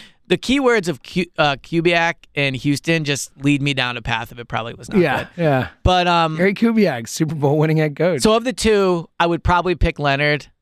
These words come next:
Speaker 1: just because I think there's a freshness. But, but the concern with Leonard is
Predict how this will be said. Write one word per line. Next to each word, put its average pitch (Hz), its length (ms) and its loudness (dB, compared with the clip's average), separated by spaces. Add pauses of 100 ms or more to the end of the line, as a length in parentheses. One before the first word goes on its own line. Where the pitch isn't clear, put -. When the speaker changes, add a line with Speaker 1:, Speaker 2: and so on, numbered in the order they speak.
(340)
Speaker 1:
just 151 220 0
because 143 500 0
I 143 100 -2
think 143 260 -4
there's 135 420 0 (120)
a 135 60 -2
freshness. 139 460 -2 (120)
But, 214 380 2
but 165 400 0 (140)
the 143 100 -2
concern 156 360 -2
with 160 100 0
Leonard 180 320 0
is 147 340 0